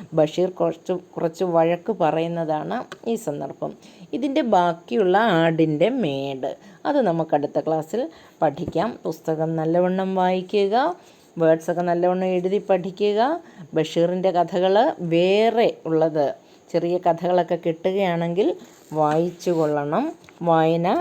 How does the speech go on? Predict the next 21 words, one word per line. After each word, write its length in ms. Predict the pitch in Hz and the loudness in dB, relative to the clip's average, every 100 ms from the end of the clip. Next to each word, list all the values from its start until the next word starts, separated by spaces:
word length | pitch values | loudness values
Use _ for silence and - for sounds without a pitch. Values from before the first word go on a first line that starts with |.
| 381 - - 175 | -4 -12 -6 0
കൂടുതൽ 460 | 160 160 160 196 349 392 - - _ _ - 180 | 2 2 4 4 2 -2 -12 -20 _ _ -6 -2
നല്ല 160 | 160 180 170 | 0 0 0
രീതിയിൽ 340 | 170 165 170 165 | 0 0 -2 -4
മുന്നോട്ട് 420 | 160 160 175 170 165 | -6 -4 -4 -2 -2
കൊണ്ടുപോകുക. 720 | 160 156 160 156 160 156 151 160 240 311 - - _ - | -4 -2 -4 -2 -4 -4 -4 0 0 -2 -12 -20 _ -6
കൂടുതൽ 420 | 180 170 170 190 233 262 | 0 2 4 4 2 0
സമയം 400 | 247 196 175 170 233 - - | -2 -2 -2 -4 -6 -12 -8
മൊബൈലിൽ 420 | 180 160 165 175 180 180 | -2 2 2 2 0 0
തന്നെ 300 | 165 170 190 185 | 0 -2 -4 -4
നോക്കിയിരിക്കാതെ 920 | 151 156 - 175 151 151 170 156 151 233 - - | -4 -6 -2 -2 -2 -2 0 2 0 -2 -4 -6
പുസ്തകങ്ങൾ 720 | 156 - 180 175 180 180 185 170 | -6 -4 -4 -2 -4 -2 -2 0
വായിക്കാനും 760 | 156 156 165 170 190 175 180 233 202 | 0 0 -2 -4 -4 -2 -2 -4 -2
നല്ല 180 | 160 165 170 | 0 0 -2
നല്ല 220 | 170 170 165 - | -4 -2 -2 2
കഥകൾ 440 | 165 160 180 180 175 175 | 2 2 -2 0 0 -2
കേൾക്കാനും 880 | 165 160 175 170 208 190 160 151 220 359 - - - - - 240 | 0 0 0 -2 -2 0 0 -2 -4 -6 -12 -20 -20 -20 -6 0
നല്ല 160 | 226 220 208 | 4 4 4
നല്ല 180 | 202 196 190 | 2 2 0
ചിന്തകൾ 460 | - 185 180 175 165 - - - - | -2 -2 0 2 2 0 -8 -20 -4
കൊണ്ടുവരുവാനും 800 | 190 175 175 175 170 170 170 208 | -2 0 2 2 2 0 0 -2
എല്ലാവരും 480 | 170 165 170 165 170 | 0 0 0 -2 -6